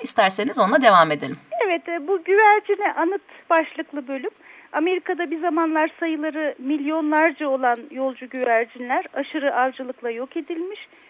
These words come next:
Speaker 2: ve bir, e, milli parkta, e, Wisconsin Ornitoloji Derneği tarafından bir anıt dikilmiş, yolcu güvercin anıtı. Ve bu anıtı işte şöyle anlatıyor. Diyor ki, "Yok olup gitmiş bir türü yad etmek için ona bir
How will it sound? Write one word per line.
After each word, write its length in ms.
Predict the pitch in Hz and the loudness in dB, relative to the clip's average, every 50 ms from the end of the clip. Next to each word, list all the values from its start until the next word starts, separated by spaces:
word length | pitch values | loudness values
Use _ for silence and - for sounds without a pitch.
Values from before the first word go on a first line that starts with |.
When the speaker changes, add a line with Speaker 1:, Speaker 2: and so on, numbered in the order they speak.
| _ _ _ _ - | _ _ _ _ -6
Speaker 2:
ve 160 | 349 359 285 | -6 -6 -4
bir, 260 | 294 339 339 285 - | -4 -8 -8 -8 -10
e, 280 | - 277 285 285 277 277 | -10 -8 -6 -6 -6 -6
milli 320 | 269 285 320 330 320 339 | -6 -6 -6 -4 -6 -8
parkta, 520 | - _ 330 285 - - - _ - 294 349 494 523 _ _ _ - | -6 _ -2 -2 -2 -2 -6 _ -4 -4 -4 -4 -8 _ _ _ -8
e, 240 | - 226 - 240 247 | -4 -4 -4 -4 -4
Wisconsin 760 | 262 294 - - _ - 330 320 330 320 - - 294 285 269 _ _ _ _ - - - | -8 -12 -12 -12 _ -4 -2 -2 -2 -6 -6 -8 -8 -8 -10 _ _ _ _ -16 -14 -8
Ornitoloji 840 | - 269 277 285 277 277 269 - 277 247 247 262 262 226 247 262 247 _ _ - | -4 -4 -4 -4 -6 -10 _ -10 -10 -8 -8 -12 -12 -12 -12 -14 -14 _ _ -2
Derneği 360 | 240 240 233 233 233 226 220 | 0 0 0 -2 -8 -14 -14
tarafından 640 | _ - 240 214 214 _ - 226 214 214 208 208 214 _ - | _ -10 -10 -10 -10 _ -14 -10 -8 -8 -8 -8 -10 _ -12
bir 100 | 233 - | -10 -8
anıt 360 | - 208 208 247 269 _ _ | -8 -8 -8 -8 -12 _ _
dikilmiş, 580 | 320 302 - - 302 294 302 381 - - - | -14 -12 -10 -10 -8 -8 -8 -8 -10 -16 -12
yolcu 360 | - 277 262 262 247 - 269 - | -6 -4 -4 -4 -4 -8 -12 -10
güvercin 500 | - 247 240 226 220 226 220 - 226 233 | -6 -2 0 0 0 -2 -4 -10 -14 -12
anıtı. 400 | 220 220 240 247 - _ - 392 453 _ _ _ - - - - - - - _ _ 349 | -12 -12 -12 -14 -16 _ -12 -12 -12 _ _ _ -20 -20 -20 -20 -20 -20 -20 _ _ -6
Ve 200 | 381 392 - - - | -4 -4 -4 -6 -4
bu 160 | - 453 453 | -4 -4 -2
anıtı 360 | 320 302 269 269 277 _ - 339 | -2 -4 -4 -6 -10 _ -10 -12
işte 300 | - 285 - - 294 285 | -12 -12 -12 -12 -12 -12
şöyle 340 | - - 349 277 226 208 | -8 -6 -6 -4 -4 -4
anlatıyor. 580 | - 170 170 - - - _ _ 214 196 226 254 | -8 -8 -10 -12 -18 -20 _ _ -14 -14 -12 -10
Diyor 240 | - 403 320 226 214 | -10 -8 -8 -8 -10
ki, 220 | _ - 262 269 285 _ _ _ _ _ _ _ - _ _ _ _ _ _ | _ -8 -8 -8 -8 _ _ _ _ _ _ _ -20 _ _ _ _ _ _
"Yok 220 | 311 381 427 415 _ - - _ _ - | 0 0 0 0 _ -12 -20 _ _ -8
olup 340 | 285 302 277 320 _ _ | -6 -6 -6 -8 _ _
gitmiş 460 | - 294 294 _ - 277 302 - - - | -12 -12 -10 _ -10 -10 -10 -10 -14 -14
bir 120 | 277 269 | -14 -14
türü 300 | - _ _ 277 254 254 | -14 _ _ -14 -14 -12
yad 360 | 254 233 254 240 247 240 240 | -8 -6 -4 -2 -2 -2 -4
etmek 400 | 233 226 _ _ - 196 _ - | -6 -10 _ _ -20 -20 _ -20
için 320 | 226 _ - 277 269 277 262 - | -20 _ -14 -12 -12 -12 -14 -12
ona 300 | 294 240 240 233 233 226 | -12 -10 -10 -10 -10 -10
bir 180 | 233 240 - | -12 -16 -16